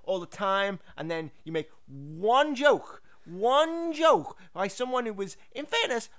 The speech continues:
pressing your buttons, and then it's all gone, okay? It's gone. The house, the cars, it's all gone. And then you,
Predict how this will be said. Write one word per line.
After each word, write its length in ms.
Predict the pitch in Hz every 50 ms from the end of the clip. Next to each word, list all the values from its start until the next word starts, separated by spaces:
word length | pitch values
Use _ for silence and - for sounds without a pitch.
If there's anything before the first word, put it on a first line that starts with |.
| - -
pressing 380 | - - 302 294 - - 262 262
your 100 | 247 202
buttons, 360 | 180 185 185 - 135 131 123 - - -
and 100 | 165 180
then 60 | 196
it's 100 | 190 -
all 180 | 190 220 240 185
gone, 380 | - - 185 170 165 143 113 - - - - -
okay? 340 | 135 139 185 196 214 214 - - -
It's 160 | 147 135 - - -
gone. 340 | - 185 175 160 139 117 - - - - - - - - - - - -
The 80 | 156
house, 720 | - - 208 220 220 220 208 - - - - - - - - - - - - - - - - - - - -
the 80 | - -
cars, 840 | - - 214 208 202 202 208 208 208 202 202 - - - - - - - - -
it's 100 | - - -
all 220 | 226 214 226 247
gone. 380 | 220 180 208 196 180 143 131 113 - - - -
And 120 | 135 156
then 140 | 170 185 180
you, 160 | 165 160 135